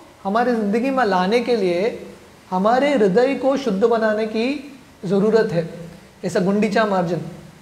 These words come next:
हमने देखा कि चैतन्य महाप्रभु जब, अ, रथ यात्रा का अवसर चल रहा था और जगन्नाथ, जगन्नाथपुरी के मंदिर से गुंडीचा मंदिर तक आते हैं, तब चैतन्य महाप्रभु ये मंदिर को साफ करते हैं।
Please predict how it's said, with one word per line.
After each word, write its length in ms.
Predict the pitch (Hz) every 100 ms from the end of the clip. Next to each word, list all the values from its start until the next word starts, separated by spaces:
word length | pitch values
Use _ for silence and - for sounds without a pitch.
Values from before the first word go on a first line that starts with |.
| -
हमने 180 | 180
देखा 300 | 175 175 196
कि 380 | 196 196 196 262 -
चैतन्य 300 | 175 208 208
महाप्रभु 680 | 202 196 196 190 185 247 - - - - - -
जब, 460 | 175 196 190 - 208
अ, 200 | 180 170
रथ 220 | 196 196
यात्रा 260 | 247 240
का 200 | 233 240 240
अवसर 480 | 240 190 185 220
चल 160 | 214 196
रहा 180 | 190 185
था 340 | 214 254 - - -
और 120 | 185
जगन्नाथ, 480 | 175 185 214 214 240 311 - - - - -
जगन्नाथपुरी 600 | 190 190 208 220 226 220
के 100 | 220
मंदिर 360 | 226 196 190 208
से 140 | 240
गुंडीचा 500 | 190 202 196 214 254
मंदिर 300 | 233 214 220
तक 180 | 233 226
आते 220 | 185 180
हैं, 520 | 185 165 170 - - - - - - 254
तब 120 | 233
चैतन्य 360 | 233 214 262
महाप्रभु 460 | 269 254 254 247 285
ये 100 | 262
मंदिर 400 | 220 214 226 294
को 140 | 311
साफ 280 | 285 247 247
करते 220 | 240 208
हैं। 460 | 196 165 - - -